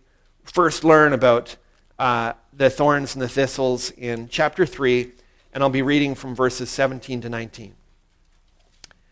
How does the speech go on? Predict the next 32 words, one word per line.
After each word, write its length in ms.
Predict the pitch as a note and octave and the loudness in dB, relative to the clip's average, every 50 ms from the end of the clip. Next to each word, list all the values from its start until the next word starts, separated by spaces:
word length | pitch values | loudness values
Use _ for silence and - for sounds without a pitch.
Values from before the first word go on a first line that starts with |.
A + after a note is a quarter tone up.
| _ _ _ _ _ _ _ _ _ | _ _ _ _ _ _ _ _ _
Genesis 380 | - D#3+ D#3+ E3+ E3 F3+ F3+ - | 0 2 2 2 2 0 -2 0
chapter 340 | - F#3 E3 E3 - E3+ | 4 4 4 4 2 -2
three, 380 | D3+ - - D3+ C#3 C#3 C3+ C3 | -4 -4 -4 -4 -2 -2 -2 -2
verses 340 | B2+ - C3+ C3 - - B2 | -2 -2 -4 -4 -4 -8 -6
seventeen 460 | - C#3+ C3 B2+ B2+ A#2 - B2+ A#2 | -2 0 0 0 -2 -6 -10 -10 -10
to 80 | A#2 A2+ | -8 -8
nineteen. 420 | A2+ A2 G#2+ G2 - A2 G2 G2+ _ _ _ _ _ _ _ _ _ _ _ _ _ _ _ _ _ _ _ _ _ _ _ _ _ _ _ _ _ _ _ _ _ _ _ _ _ _ _ _ _ _ | -8 -10 -10 -12 -16 -20 -20 -20 _ _ _ _ _ _ _ _ _ _ _ _ _ _ _ _ _ _ _ _ _ _ _ _ _ _ _ _ _ _ _ _ _ _ _ _ _ _ _ _ _ _
And 100 | F3 E3+ | 4 4
to 100 | E3+ F3+ | 8 8
Adam 320 | F#3+ G3+ A#3+ B3+ A3+ F3 D3 | 10 10 10 10 8 6 2
he 120 | D3 D3 | 0 -4
said, 520 | B2+ - - C3+ B2+ B2+ D#3 F3+ G3 F3 - _ _ _ _ _ _ _ _ _ _ _ _ _ _ _ _ _ | -4 2 4 6 6 6 4 2 0 -8 -16 _ _ _ _ _ _ _ _ _ _ _ _ _ _ _ _ _
"Because 320 | - - - C#4 C#4 C4 | -20 -10 -8 -8 -6 -6
you 100 | C#4 C4+ | -4 -6
have 100 | C#4+ C4+ | -6 2
listened 380 | A#3+ B3 C4 B3+ - B3+ A#3+ A#3 | 4 4 4 4 4 0 4 6
to 20 | |
the 100 | A3+ A#3 | 6 8
voice 360 | F3+ G3 A3 A#3 B3 A#3+ - | 8 8 8 6 6 4 0
of 120 | B3 G#3 F#3+ | -4 -4 0
your 140 | A#3 A#3 A3+ | 2 2 4
wife 360 | G3 G3 G#3 G#3+ G#3 G#3 - | 6 6 6 6 4 2 0
and 80 | G#3 | -2
have 160 | G3+ F#3+ E3+ - - | -2 -2 -2 -4 -6
eaten 300 | A3 A3+ - - G#3 G3+ | -6 -6 -6 -2 -2 -2
of 100 | G3 D#3+ | 2 2
the 100 | F#3+ F#3 | 2 0
tree 320 | - - - A3 G#3+ G3+ | 0 -4 -6 -4 2 6
which 220 | F#3 F3 E3 - - - - | 6 6 6 4 -2 -4 2
I 180 | F3+ G#3+ A#3+ | 4 4 4
commanded 600 | A#3+ A#3+ - A3+ G#3 A3 A3 A3+ A3+ G#3+ F3+ D3+ | 4 2 -4 -4 -2 0 0 2 2 0 0 2
you, 280 | F3 F#3 E3+ E3 - | 4 6 6 6 4